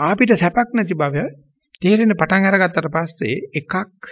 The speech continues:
ඒ වස්තු વિશે අපේ තියෙන ආකල්පේ ලොකු වෙනසක් ඇති වෙනවා.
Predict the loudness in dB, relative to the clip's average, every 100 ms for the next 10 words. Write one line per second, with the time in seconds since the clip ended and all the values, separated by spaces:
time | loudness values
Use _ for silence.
0 | -20 _ _ _ -6 -2 -2 -4 -4 -2
1 | -2 -2 -2 0 -2 -2 -2 -2 -2 -2
2 | -2 -4 -4 -4 -6 -6 -8 -8 -8 -2
3 | -2 -2